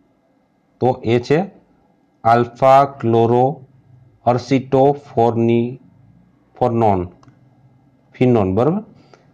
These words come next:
એનું રાસાયણિક નામ છે ટીયર ગેસનું. પ્રશ્ન ચાલીસ,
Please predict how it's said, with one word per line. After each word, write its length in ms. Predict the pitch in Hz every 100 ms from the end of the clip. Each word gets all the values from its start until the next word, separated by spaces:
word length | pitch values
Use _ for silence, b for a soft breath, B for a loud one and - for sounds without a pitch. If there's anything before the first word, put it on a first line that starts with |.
| -
એનું 400 | 120 147 175 104
રાસાયણિક 540 | 101 117 175 156 123
નામ 180 | 107 98
છે 240 | 92 92 92 _ _ _ _ _ -
ટીયર 260 | 117 135
ગેસનું. 560 | 120 107 107 - 92 92 _ _ _ _ _ b b b b _
પ્રશ્ન 320 | - 120 - 131
ચાલીસ, 460 | 113 110 98 -